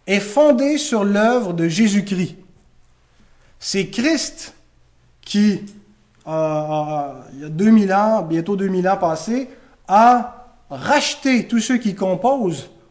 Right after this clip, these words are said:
le corps des croyants, qui a payé pour leur vie, qui les a fait passer des ténèbres à la lumière, qui a, qui a, qui a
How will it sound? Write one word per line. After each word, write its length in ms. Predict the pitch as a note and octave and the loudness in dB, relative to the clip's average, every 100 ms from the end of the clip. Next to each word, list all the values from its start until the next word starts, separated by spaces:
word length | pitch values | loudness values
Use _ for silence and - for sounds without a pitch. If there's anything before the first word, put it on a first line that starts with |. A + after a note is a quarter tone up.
| _ - | _ -8
le 140 | D#3+ | -8
corps 280 | D#3 A3 G3 | 0 2 2
des 120 | E3 | 0
croyants, 420 | D3+ - C#3+ B2 - - - _ _ _ _ _ _ | -6 -8 -8 -10 -16 -20 -20 _ _ _ _ _ _
qui 160 | - G3+ | 0 0
a 40 | |
payé 520 | G3+ G#3 D4 B3+ C#4 C4 | 0 0 2 4 4 2
pour 240 | B3 G#3 | 2 2
leur 300 | G3 F#3 D3 | 4 4 2
vie, 440 | D3 F3 C4 - - _ _ _ _ _ _ _ | -4 0 0 -2 -14 _ _ _ _ _ _ _
qui 100 | - | -4
les 200 | G3+ G3 | -2 0
a 60 | G3 | 0
fait 140 | G#3+ | 0
passer 760 | G#3 B3 A#3+ A3+ B3 G#3+ - - - - | 2 4 4 4 0 0 -4 -18 -20 -6
des 160 | F3 | -4
ténèbres 360 | F3 G#3 A3 G3+ | -2 0 2 2
à 20 | |
la 100 | F#3+ | 2
lumière, 320 | F#3+ G3 F3+ | 2 0 -2
qui 80 | F#3 | -2
a, 60 | F#3 | -4
qui 140 | F#3+ | -2
a, 60 | E3+ | -4
qui 120 | F3+ | -2
a 220 | E3+ E3 | -4 -6